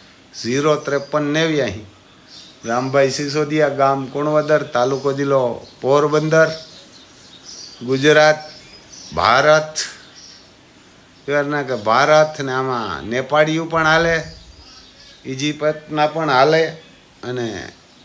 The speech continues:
બધાય હાલે ને. ઘણા બધા છોકરા થઈ ગયા ભાઈ, આમાં અઢાર વીસ જણા થઈ ગયા.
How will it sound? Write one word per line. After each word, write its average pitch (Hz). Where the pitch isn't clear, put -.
બધાય 147
હાલે 160
ને. 131
ઘણા 143
બધા 156
છોકરા 151
થઈ 165
ગયા 151
ભાઈ, 139
આમાં 107
અઢાર 123
વીસ 131
જણા 131
થઈ 143
ગયા. 107